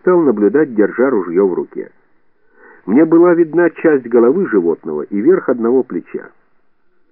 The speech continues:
Через минуту животное встало и вышло на лужайку. Тогда я увидел, что это не медведь.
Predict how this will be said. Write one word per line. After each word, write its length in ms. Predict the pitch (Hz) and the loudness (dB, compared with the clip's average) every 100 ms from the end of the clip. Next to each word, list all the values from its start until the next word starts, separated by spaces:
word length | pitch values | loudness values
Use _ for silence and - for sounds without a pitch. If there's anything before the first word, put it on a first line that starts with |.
| _ _ _ - | _ _ _ 0
Через 240 | 131 135 | 2 4
минуту 340 | 160 220 208 | 2 2 0
животное 460 | 135 131 165 151 127 | 0 2 2 2 0
встало 320 | - - 185 | 0 -2 2
и 60 | 156 | 2
вышло 340 | 127 147 156 | 2 0 -4
на 80 | 151 | -2
лужайку. 560 | 156 147 110 80 - - _ _ _ _ _ _ - | -2 0 -2 -4 -8 -20 _ _ _ _ _ _ -6
Тогда 320 | 98 82 127 | -4 0 2
я 140 | 180 | 4
увидел, 400 | 185 143 147 170 | 4 2 0 0
что 220 | 160 - 135 | -2 0 2
это 260 | 123 135 | 2 -2
не 200 | 147 135 | -4 -2
медведь. 540 | 139 160 131 92 90 | -2 -4 -4 -2 -4